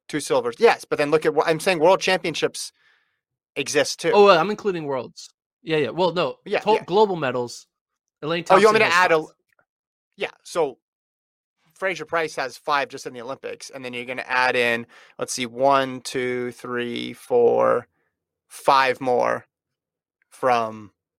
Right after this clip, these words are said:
Speaker 1: the World Championships. So she's got, yeah, ten, if I'm counting this right.
Speaker 2: Okay.
Speaker 1: And I think I
Speaker 2: So
Speaker 1: am.
Speaker 2: it's ten to five right now.
Speaker 1: Yeah.
Speaker 2: But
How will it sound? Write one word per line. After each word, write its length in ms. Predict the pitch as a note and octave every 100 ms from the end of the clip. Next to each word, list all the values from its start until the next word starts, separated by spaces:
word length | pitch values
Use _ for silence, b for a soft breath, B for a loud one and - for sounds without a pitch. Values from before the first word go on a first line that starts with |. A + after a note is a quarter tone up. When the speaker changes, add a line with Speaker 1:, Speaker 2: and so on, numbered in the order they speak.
| _ _ _ _ _ _ _ _ _ A#2+
Speaker 1:
the 500 | B2 A#2 A2+ A2 G#2+ _ _ _ _ _ _ _ _ _ _ _ _ _ _ C#3+
World 140 | C3
Championships. 600 | B2+ A2+ - - - - _ _ _ _ _ _ _ _ -
So 100 | C#3
she's 240 | C3 A2
got, 220 | B2+ A2 _ _
yeah, 180 | - -
ten, 160 | - - _ _ _ _ _ _ _ _ _ _ _ _ _ _ _ -
if 80 | A#2+
I'm 100 | G#2+
counting 260 | A2+ D#2+
this 160 | - -
right. 200 | - - _ _ _ _
Speaker 2:
Okay. 240 | C#3 - -
Speaker 1:
And 80 | -
I 60 | G#2
think 160 | -
I 80 | A2+
Speaker 2:
So 120 | B2+
Speaker 1:
am. 40 | F3+
Speaker 2:
it's 140 | -
ten 240 | - G#3+ G#3+
to 100 | F#3
five 320 | D#3 B2 A2
right 160 | G#2+
now. 220 | G#2 A#2+ _ _ _ _ _ _ _ _ -
Speaker 1:
Yeah. 180 | - - _ _
Speaker 2:
But 360 | A#3 F#3 B2+ -